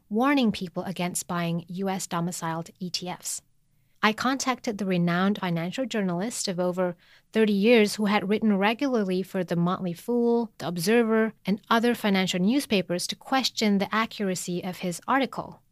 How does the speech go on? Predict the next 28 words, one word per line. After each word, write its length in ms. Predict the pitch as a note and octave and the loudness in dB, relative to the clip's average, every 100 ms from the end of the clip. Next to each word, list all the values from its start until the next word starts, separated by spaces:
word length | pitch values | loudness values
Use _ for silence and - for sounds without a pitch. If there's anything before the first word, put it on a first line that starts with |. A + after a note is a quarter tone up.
| _ - | _ -6
What 240 | G3 A#3+ | 0 2
I 140 | B3 | 2
got 240 | A#3+ F#3+ - | 0 -4 -2
back 240 | F#3 - | -4 -4
surprised 560 | - F3+ - F3 F3 - | -10 -10 -8 -6 -4 -6
me. 240 | - - _ _ _ | -12 -20 _ _ _
He 160 | - | -6
said 360 | G#3+ G#3 F#3+ F#3 - | -2 0 -2 -2 -6
that 120 | A3 | -2
it 80 | A3 | 2
was 180 | G#3+ G3+ | 2 2
one 300 | F#3 A#3 C4+ | 0 2 2
of 140 | B3 | 0
his 200 | G#3+ G3+ | -2 2
more 300 | G3 F#3+ F#3+ | 2 4 0
fun 460 | - - C4+ B3+ F#3 | -4 2 4 6 2
articles, 720 | F3+ E3+ - - - - - - | 0 -4 -6 -14 -16 -16 -14 -6
that 160 | G#3 | -4
he 140 | F3+ A3 | 0 2
wasn't 340 | A#3 C#4 C#4+ | 2 4 4
a 80 | G#3+ | 4
financial 400 | - G3 F3+ - | 2 2 0 -2
advisor, 500 | F#3 F3 G3 A3 F#3 | -6 0 2 2 0
but 200 | F3 F#3+ | -2 -4
only 400 | A3+ A#3 B3 B3 | -2 0 0 -2
a 60 | G3 | -4
financial 480 | - F#3+ F#3 F3 F3+ | -4 -2 0 -2 -4
expert 560 | G#3+ A3+ - F3+ F3+ - | -4 -4 -4 -4 -4 -8